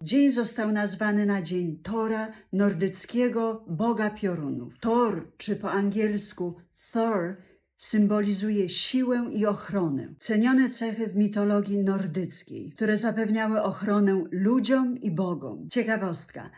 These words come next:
Angielskie słowo thunder, czyli piorun, pochodzi od imienia Tora. Czyli nawet w codziennym słownictwie widzimy wpływy mitologii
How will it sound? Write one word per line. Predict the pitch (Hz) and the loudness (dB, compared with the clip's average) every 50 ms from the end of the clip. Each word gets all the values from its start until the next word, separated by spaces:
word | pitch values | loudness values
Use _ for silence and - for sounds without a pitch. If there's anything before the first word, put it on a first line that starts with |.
| _ _ | _ _
Angielskie | - 190 196 196 190 190 226 233 233 226 - - 208 | -2 0 0 0 2 2 2 2 2 0 -2 -4 -4
słowo | 202 - - 185 180 180 151 165 160 165 - - _ _ _ _ - | -4 -4 -6 -6 -6 -4 -4 -4 -4 -6 -6 -10 _ _ _ _ -4
thunder, | - 226 220 226 226 208 170 160 156 147 165 160 | -2 0 0 2 2 0 0 0 0 0 -2 -2
czyli | 160 - 185 170 165 170 - - | -4 -4 -6 -4 -4 -4 -4 -6
piorun, | - - 262 254 240 208 170 151 147 139 139 - _ _ _ | -4 -2 -2 0 0 -2 -2 -2 -4 -4 -8 -12 _ _ _
pochodzi | - 208 190 151 220 220 208 202 208 202 | -4 -4 -4 -2 -2 -2 -2 0 0 0
od | 165 185 190 190 - _ _ _ _ _ - | 0 0 -2 -4 -8 _ _ _ _ _ 0
imienia | 208 202 190 175 160 160 165 180 185 185 | 2 2 4 6 4 4 4 2 2 0
Tora. | 185 - 220 214 208 190 156 - | -2 -4 -4 -2 -2 -2 -2 -4
Czyli | - - 220 226 233 | -6 -4 0 2 4
nawet | 233 233 233 233 240 247 | 4 4 4 2 0 -2
w | - - | -4 -8
codziennym | - 247 233 202 196 269 302 285 262 233 208 185 | -2 0 0 2 4 4 6 6 4 4 2 0
słownictwie | 170 - - 175 170 156 143 151 165 156 - - - 202 214 | -2 -4 -4 -4 -4 -4 -2 -2 -2 -4 -4 -6 -4 -4 -4
widzimy | 196 214 208 214 240 233 233 233 | -2 -2 -2 2 4 4 4 4
wpływy | 208 - - - 233 233 202 220 220 | 2 -2 -6 0 0 2 2 4 2
mitologii | 214 220 226 220 214 214 214 220 220 208 202 214 214 208 - | 2 2 2 0 0 0 2 0 0 0 0 -2 -2 -4 -6